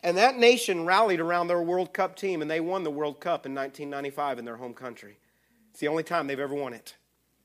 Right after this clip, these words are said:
And they rallied around something that was transcending their division. Here's what I want you to think about. In order for us as believers to be undivided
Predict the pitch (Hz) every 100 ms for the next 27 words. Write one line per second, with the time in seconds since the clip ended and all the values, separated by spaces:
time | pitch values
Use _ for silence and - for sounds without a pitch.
0 | _ _ _ _ _ 190 196 190 190 185
1 | 214 226 202 190 190 190 175 160 - -
2 | - 214 214 220 220 202 185 170 160 -
3 | - 196 180 175 - - 233 233 185 175
4 | 165 156 - - 175 165 147 170 165 135
5 | 120 - _ _ _ _ _ _ _ _
6 | _ _ _ _ _ _ _ _ _ 220
7 | 196 185 175 170 160 143 139 165 160 147
8 | 139 147 156 190 202 170 170 180 180 147
9 | 120 147 156 180 156 139 156 151 160 165
10 | 165 147 160 175 156 131